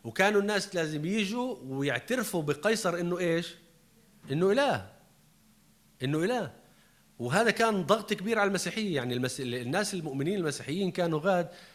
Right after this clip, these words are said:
ما بيقدروش يقولوا هيك شيء، بيقدروش يعترفوا بهيك شيء. إسا لما هذا أنتيباس، هذا على فكرة مش اسمه الحقيقي، إسا بقول لكم ليش، ليش إسا، ليش سماه الرب أنتيباس.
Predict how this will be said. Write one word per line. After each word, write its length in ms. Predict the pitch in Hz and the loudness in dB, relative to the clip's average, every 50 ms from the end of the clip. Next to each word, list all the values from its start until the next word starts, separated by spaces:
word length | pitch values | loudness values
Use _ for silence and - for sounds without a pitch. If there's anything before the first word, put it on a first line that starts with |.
| - _ _ _ | -20 _ _ _
ما 100 | 104 101 | -14 -14
بيقدروش 500 | 107 113 107 107 107 117 127 180 226 226 | -12 -10 -12 -8 -4 -2 0 0 0 0
يقولوا 300 | 240 226 220 226 202 185 | -2 -2 0 0 0 0
هيك 140 | 190 180 190 | 0 -2 -4
شيء، 200 | 180 - 160 131 | -6 -4 -6 -6
بيقدروش 400 | 113 113 104 120 127 175 202 - | -6 -4 -4 -2 -2 -2 -2 -4
يعترفوا 360 | 214 185 - 214 196 - 202 | -4 -2 -2 -2 -2 -2 -2
بهيك 240 | 180 190 185 170 175 | -2 -2 -4 -4 -4
شيء. 220 | 160 - 131 104 - - - - - - - - - _ 135 | -6 -6 -8 -10 -10 -14 -20 -20 -20 -20 -20 -20 -14 _ -6
إسا 300 | 120 - - 110 98 - - - - - _ _ _ _ _ _ _ _ | -6 -4 -4 -4 -6 -8 -16 -20 -20 -20 _ _ _ _ _ _ _ _
لما 400 | 117 135 143 139 135 135 156 202 | 0 2 4 4 4 6 6 4
هذا 200 | 247 226 220 208 | 6 6 4 4
أنتيباس، 720 | 196 202 - 190 180 - 214 208 185 180 175 - - - - - _ - - - | 4 2 2 -2 0 4 4 4 6 4 2 -2 -10 -12 -16 -20 _ -14 -2 0
هذا 160 | 151 170 147 | 0 2 2
على 120 | 143 151 | 0 0
فكرة 240 | 151 - - - 156 | -2 -4 -2 -2 -2
مش 140 | 151 139 180 | -2 -2 -4
اسمه 200 | 170 - 165 147 | -6 -4 -4 -4
الحقيقي، 280 | 131 - 139 135 127 | -2 -2 -2 -2 -2
إسا 180 | 123 113 - 123 | -4 -4 -6 -8
بقول 120 | 120 151 | -8 -8
لكم 240 | 165 - 139 123 104 98 107 - - _ - - | -6 -6 -6 -8 -8 -10 -16 -20 -20 _ -16 -10
ليش، 380 | 120 127 123 117 - - - - | -8 -8 -8 -8 -10 -12 -14 -14
ليش 300 | 110 104 120 143 143 - | -12 -4 -2 -2 -2 -2
إسا، 260 | 151 143 - - - - | -4 -6 -4 -4 -6 -4
ليش 160 | - 147 156 147 | -2 -2 0 0
سماه 300 | - 147 135 139 139 135 | 0 -2 0 0 0 0
الرب 240 | 120 131 131 120 | 0 0 -2 -2
أنتيباس. 560 | 127 131 120 - - - 120 113 123 - - | -2 -6 -6 -6 -8 -6 -4 -4 -4 -4 -8